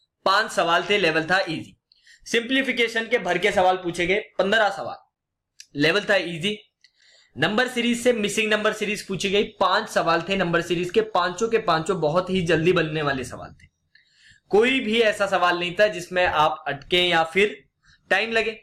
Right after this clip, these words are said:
बहुत ही आराम से जल्दी जल्दी होने वाले सवाल थे,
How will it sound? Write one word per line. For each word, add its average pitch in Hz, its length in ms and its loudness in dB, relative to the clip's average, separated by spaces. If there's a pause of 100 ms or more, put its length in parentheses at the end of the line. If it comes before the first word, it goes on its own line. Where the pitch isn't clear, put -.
(260)
बहुत 180 360 2
ही 240 80 2
आराम 185 260 0
से 220 120 -8
जल्दी 190 240 0
जल्दी 190 240 2
होने 151 160 2
वाले 120 200 -6
सवाल 113 360 -8
थे, 185 120 -4